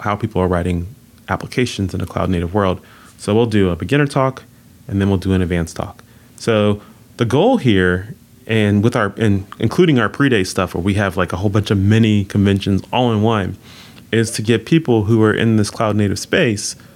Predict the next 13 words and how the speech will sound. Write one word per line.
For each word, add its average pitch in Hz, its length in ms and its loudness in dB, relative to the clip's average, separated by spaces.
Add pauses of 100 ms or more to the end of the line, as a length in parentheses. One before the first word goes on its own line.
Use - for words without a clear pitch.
(340)
somewhere 107 640 0
to 101 260 -2
come 98 260 0
meet 127 180 2
people 127 440 0 (460)
and 101 420 0
hear 104 260 0
topics 107 460 -4
they 101 80 2
would 95 140 0
not 90 160 -2
hear 92 160 -4
about. - 280 -6